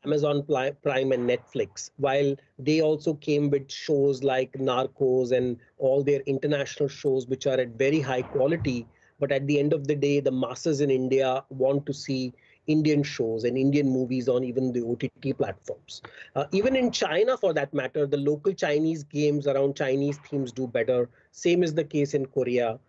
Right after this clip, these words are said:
Same is the case in America. So I think the question of when it comes to entertainment content, local content, and always wins. And I think if the best example in India is Ludo King.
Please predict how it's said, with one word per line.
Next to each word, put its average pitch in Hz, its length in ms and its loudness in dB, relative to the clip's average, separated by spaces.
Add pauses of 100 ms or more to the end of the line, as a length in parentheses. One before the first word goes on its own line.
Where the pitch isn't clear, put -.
(120)
Same 160 280 2
is 147 120 2
the 151 80 2
case 147 280 -2
in 135 100 0
America. 120 520 -2
So - 220 -2
I 147 100 0
think 226 220 -2
the 208 60 -2
question 220 600 -2 (220)
of 170 180 -4
when 175 140 2
it 196 120 -2
comes 185 280 -4
to 214 180 -10
entertainment 175 680 0
content, 143 640 -2 (340)
local 156 340 0
content, 165 520 -2 (260)
and 208 260 -2 (260)
always 196 540 4
wins. 123 340 -6
And 170 120 -6
I 185 80 0
think 226 180 -6
if 185 160 -8
the 170 80 -2
best - 280 -2
example 175 500 -2
in 180 120 -2
India 165 300 0
is 170 200 -2
Ludo 185 320 0
King. 117 260 -8